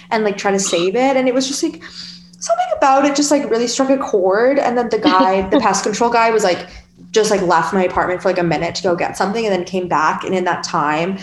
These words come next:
Speaker 1: I was, like, watching the squirrel pick up the baby squirrel, and I started, unfortunately, crying. And then he, <laughs> like, looked at me like he was so shocked, and he was like, "What's going on?" And I was like, "I just saw the baby squirrel." I was, like, crying, trying to tell him what's going on. And I could just tell that he was, like, doing this thing where he was, like, trying to keep,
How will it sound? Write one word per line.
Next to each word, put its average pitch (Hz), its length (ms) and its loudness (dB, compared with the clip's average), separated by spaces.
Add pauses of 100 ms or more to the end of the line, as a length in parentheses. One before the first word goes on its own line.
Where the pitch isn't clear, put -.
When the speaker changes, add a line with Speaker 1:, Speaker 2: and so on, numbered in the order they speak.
(260)
Speaker 1:
I 196 100 2
was, 185 80 -2
like, 180 140 0
watching 180 640 -2
the 180 80 -14
squirrel 160 480 -4
pick 190 240 -8
up - 140 -6
the 165 60 -6
baby 151 220 -2
squirrel, 214 240 -4
and 196 80 0
I 180 40 0
started, 175 360 -2 (300)
unfortunately, 208 680 -4
crying. 294 960 0 (300)
And 311 100 2
then 302 140 4
he, 320 760 2 (220)
<laughs> - 180 -12
like, 349 200 2
looked - 180 0
at 311 80 4
me 359 80 4
like 349 80 0
he 330 80 6
was 302 220 0
so 196 180 2
shocked, 190 380 2
and 262 80 2
he 254 60 2
was 233 120 -2
like, 220 140 -2
"What's 175 560 -2
going 330 160 0
on?" 339 80 4
And 349 80 4
I - 20 2
was 311 100 0
like, 330 100 -2
"I 508 480 0
just 659 200 -2
saw 427 120 6
the 427 120 4
baby 392 260 4
squirrel." 392 200 2
I - 20 6
was, 349 100 4
like, 330 120 0
crying, 233 340 2
trying 311 180 2
to 294 60 -2
tell 262 80 2
him 247 60 2
what's 254 120 0
going 262 160 2
on. 208 140 2
And 226 100 2
I 226 40 2
could 247 140 0
just 220 160 -4
tell 175 200 0
that 202 100 -2
he 220 120 -2
was, 208 100 0
like, 196 160 -2
doing 185 160 0
this 185 140 -4
thing 180 100 -6
where 190 80 -2
he 196 80 0
was, 190 80 -2
like, 185 140 -6
trying 180 260 -2
to - 100 -12
keep, 185 280 -8